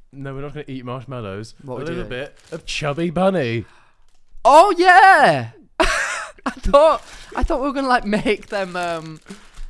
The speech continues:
Speaker 2: uh, s'mores. Like
Speaker 1: No.
Speaker 2: biscuits. Okay. Oh, choking hazard. Callum,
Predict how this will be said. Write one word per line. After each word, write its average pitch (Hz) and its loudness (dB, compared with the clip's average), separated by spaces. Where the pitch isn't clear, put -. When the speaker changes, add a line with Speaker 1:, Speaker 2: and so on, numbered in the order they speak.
Speaker 2:
uh, 165 -2
s'mores. 185 -8
Like 165 -6
Speaker 1:
No. 156 -4
Speaker 2:
biscuits. 151 -10
Okay. 240 -6
Oh, 208 -2
choking 220 -8
hazard. 139 -14
Callum, 151 -4